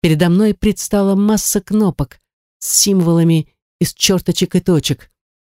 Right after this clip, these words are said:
Этот звездолет не был похож на тот, на котором я спасалась с другими девчонками.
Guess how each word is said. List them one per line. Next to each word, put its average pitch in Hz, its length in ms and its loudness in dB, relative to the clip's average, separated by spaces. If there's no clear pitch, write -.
Этот 143 240 -2
звездолет 143 560 2
не 160 260 2
был 135 200 0
похож - 420 -4
на 147 100 0
тот, - 320 -4
на 156 100 0
котором 160 360 0
я 160 280 2
спасалась 165 720 -2
с 156 80 2
другими 165 340 2
девчонками. 143 720 -2